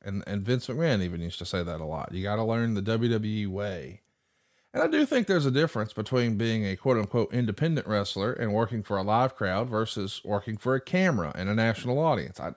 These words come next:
totally understand that. But I've heard, yeah, being in, in the, in the independents too long, you learn some bad habits that you've gotta sorta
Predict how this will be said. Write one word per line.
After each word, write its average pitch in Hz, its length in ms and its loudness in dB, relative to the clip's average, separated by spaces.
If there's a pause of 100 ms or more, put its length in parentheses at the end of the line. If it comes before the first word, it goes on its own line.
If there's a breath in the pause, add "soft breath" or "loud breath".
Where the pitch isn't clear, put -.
totally 156 480 2
understand 120 480 -2
that. 50 200 -14 (920)
But 147 80 2
I've 151 120 4
heard, 160 560 0 (320)
yeah, 208 200 0
being 214 480 0
in, 180 220 0
in 175 240 0
the, 170 140 0
in 170 100 2
the 175 100 2
independents 156 480 0
too 139 200 0
long, 123 480 0 (580)
you 123 160 -6
learn 170 380 2
some 131 180 0
bad 135 240 2
habits 123 440 0
that 85 100 -6
you've 113 220 -2
gotta 110 220 2
sorta 104 360 0